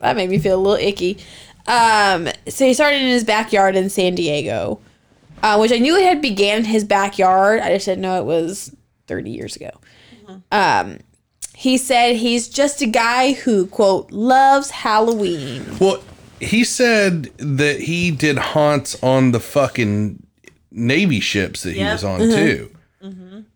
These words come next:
Speaker 3: But originally, when he started this, it was benign.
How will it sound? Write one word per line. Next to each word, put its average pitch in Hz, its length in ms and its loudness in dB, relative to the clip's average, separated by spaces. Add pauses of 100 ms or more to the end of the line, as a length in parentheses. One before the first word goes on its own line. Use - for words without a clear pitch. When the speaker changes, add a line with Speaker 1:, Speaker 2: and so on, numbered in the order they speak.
Speaker 3:
But 139 240 2
originally, 151 580 2
when 123 120 4
he 123 120 2
started 135 400 0
this, 104 220 -4
it 104 80 -4
was 107 180 -2
benign. 107 760 -2